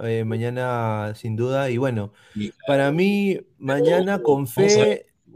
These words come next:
Speaker 1: con,
Speaker 2: Uruguay.
Speaker 1: confío Uruguay, yo le voy
Speaker 2: Uruguay.
Speaker 1: con fe Uruguay, para mí Uruguay mañana gana,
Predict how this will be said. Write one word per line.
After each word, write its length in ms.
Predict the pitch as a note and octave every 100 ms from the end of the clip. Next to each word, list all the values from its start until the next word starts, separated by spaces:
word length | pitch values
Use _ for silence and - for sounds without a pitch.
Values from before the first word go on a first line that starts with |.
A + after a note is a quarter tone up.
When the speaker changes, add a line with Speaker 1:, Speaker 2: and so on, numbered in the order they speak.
| C#3
Speaker 1:
con, 140 | D#3+
Speaker 2:
Uruguay. 200 | D3 D#3+ D#3 -
Speaker 1:
confío 400 | - D3+ C3 F#3+
Uruguay, 680 | G3+ F3+ F3+ G3 G#3 G3+ - -
yo 180 | C#3+ F#3
le 60 |
voy 160 | F3+ F3+
Speaker 2:
Uruguay. 180 | E3+ D#3
Speaker 1:
con 220 | D3+ C#3
fe 80 | D#3
Uruguay, 520 | D#3+ D3+ D3+ D#3 D#3+
para 280 | C#3 C#3+ C#3
mí 180 | D3+ E3
Uruguay 680 | D#3 D3 D3+ D#3 D#3 D3+ C3+
mañana 500 | B2+ C3 C#3+ D3 C#3
gana, 640 | C#3 C#3+ C#3+ C#3+ C#3+